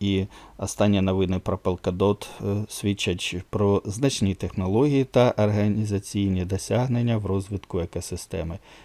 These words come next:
імплементація. Спакінг, в-, виділення коштів для DeFi,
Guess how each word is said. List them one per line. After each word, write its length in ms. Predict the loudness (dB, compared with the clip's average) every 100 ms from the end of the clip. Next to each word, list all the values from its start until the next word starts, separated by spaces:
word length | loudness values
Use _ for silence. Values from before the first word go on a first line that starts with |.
| -6
імплементація. 1040 | -4 0 2 2 0 -2 -2 -4 -6 -6 -10 _ -20 -20 -20 _ _ _ _ _ -20
Спакінг, 640 | -2 4 4 4 2 2 -2 -10 -10 -8 -8
в-, 140 | -8 -8
виділення 600 | -2 0 0 -2 -2 -4
коштів 480 | -4 -6 -6 -8 -6
для 220 | -2 -2
DeFi, 640 | -2 -6 -2 0 2 0